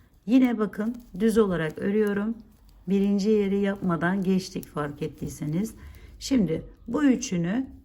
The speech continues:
birleştireceğim. Üçe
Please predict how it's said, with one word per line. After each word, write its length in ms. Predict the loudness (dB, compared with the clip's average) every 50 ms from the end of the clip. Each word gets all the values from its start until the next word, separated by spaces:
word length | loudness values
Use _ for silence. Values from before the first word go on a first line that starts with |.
| -8 -2
birleştireceğim. 1080 | 0 0 2 2 2 2 2 0 -2 -6 -6 -4 -4 -4 -2 -2 -2 0 0 -2 -2 -4 -10 -20 -20 -20 _ -20 -20 -20 -20 -20 -20 -20 -20 _ -20 _ -20 -20 _ -20 -20 _ _ -20 -20 -20 _ -20 -20 -12 -6
Üçe 480 | -6 -6 -4 0 2 2 2 2 0